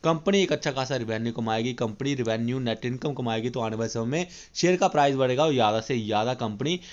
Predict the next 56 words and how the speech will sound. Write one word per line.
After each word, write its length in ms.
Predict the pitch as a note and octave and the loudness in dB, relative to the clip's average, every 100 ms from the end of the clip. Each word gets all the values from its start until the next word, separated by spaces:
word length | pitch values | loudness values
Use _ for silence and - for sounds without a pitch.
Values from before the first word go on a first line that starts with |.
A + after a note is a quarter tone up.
| - | -4
अपने 260 | D3 - G#3 | -2 2 0
शेयर 340 | - D#3+ D#3 F3+ - _ - | 2 4 4 2 0 _ -2
बायबैक 380 | A#2+ C#3+ D3+ C#3+ | 2 4 4 2
के 100 | C3 | 0
जरिए 200 | A#2 A#2+ | 2 0
अपने 200 | A2+ A2+ | 0 -4
पास 240 | A2+ G#2+ G#2+ | 0 0 -2
रखना 220 | A2 G#2+ | -6 -4
चाहती 300 | G#2+ - B2 | -4 -4 -4
है 80 | C3+ | -2
ताकि 240 | A2+ A2+ | -2 -2
आने 200 | G#2 G#2+ | -4 -4
वाले 120 | G#2+ | -4
समय 140 | A2+ A2 | -4 -4
में 140 | C#3 | -4
कंपनी 340 | A#2+ G#2 C3 B2+ | -4 -6 -6 -2
को 100 | B2+ | 0
ज़्यादा 220 | F#2 F#2 | 0 -2
से 120 | G#2+ | -4
ज़्यादा 180 | F#2+ G2 | -4 -4
मुनाफा 320 | G2 F#2 G#2 | -4 -6 0
हो, 160 | C#3 E3 - - | 0 -2 -10 -2
जब 140 | D3 D#3 | 0 0
इनका 200 | C3 B2+ | 0 0
शेयर 200 | A#2+ A#2+ | 2 0
ऊपर 200 | - G2+ | -2 -4
जाता 240 | F#2+ G2 | -4 -4
हुआ 120 | F#2+ | -4
देखने 280 | F#2 F2+ F#2 | -4 -6 -6
को 80 | A2 | -6
मिले। 260 | G#2+ G#2 G2+ | -4 -4 -2
तभी 300 | A2+ D3 E3+ - - D#3 | -2 0 0 -4 -8 -2
कंपनी 280 | D#3 F#3+ | 0 0
की 80 | F#3+ | 0
तरफ 220 | F3 D3+ | 0 -2
से 80 | C#3+ | -2
एक 80 | D3 | -2
स्टेटमेंट 340 | C3+ B2 A#2 | -4 -4 -2
आई 120 | A2 A2 | -2 -2
थी 120 | C3+ | -4
कि 60 | |
हम 180 | B2 B2 | -4 -2
बायबैक 320 | G#2+ G2 G2+ G2 | -2 0 -2 -4
लेके 220 | F#2 G2+ | -4 -4
आएंगे, 220 | A2+ C3 | -4 -2
लेकिन 260 | A#2 C#3 C#3 | -4 -4 -4
ये 120 | D#3+ | -2
बायबैक 420 | C#3 C3+ C3+ B2+ | -2 -2 -2 -4
हमें 120 | B2+ | -4
आता 240 | A#2+ - A2 | -6 -4 -4
हुआ 140 | G#2+ | -2
देखने 280 | G2+ G2+ G2+ | -2 -4 -4
को 60 | |
नहीं 180 | G#2 B2+ | -4 -4
मिला, 160 | C3 C#3+ | -2 -2
लेकिन 360 | A#2+ G#2 E3 | -2 0 -2